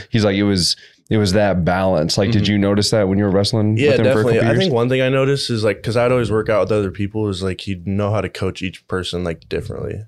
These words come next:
Speaker 2: I would say.
Speaker 1: Mm-hmm.
Speaker 2: And obviously he was really good at that. I mean, he was one of the best coaches ever. So I think that's something he was really good at, but yeah.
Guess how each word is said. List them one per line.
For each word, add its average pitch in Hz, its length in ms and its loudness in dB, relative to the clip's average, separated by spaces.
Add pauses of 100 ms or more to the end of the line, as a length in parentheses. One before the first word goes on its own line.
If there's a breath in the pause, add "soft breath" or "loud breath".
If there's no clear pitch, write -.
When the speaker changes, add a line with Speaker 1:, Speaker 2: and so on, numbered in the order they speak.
(200)
Speaker 2:
I 60 120 -2
would - 120 -8
say. - 160 -8
Speaker 1:
Mm-hmm. - 460 -10
Speaker 2:
And 80 260 -10 (600)
obviously 87 400 -4
he 87 60 -6
was 85 100 -8
really 85 180 -4
good 85 180 -4
at 82 120 -6
that. 76 120 -6
I 78 40 -2
mean, 90 120 -6
he 92 60 -6
was 87 100 -8
one 92 100 -6
of 85 40 -4
the 82 60 -6
best 87 240 -6
coaches 85 280 -8
ever. 82 300 -6
So 85 400 -6 (380)
I 92 60 -4
think 110 180 -2
that's 95 220 -2
something 85 260 -4
he 87 100 -4
was 82 140 -8
really 85 200 -4
good 85 140 -4
at, - 260 -6
but 82 240 -6
yeah. 85 180 -4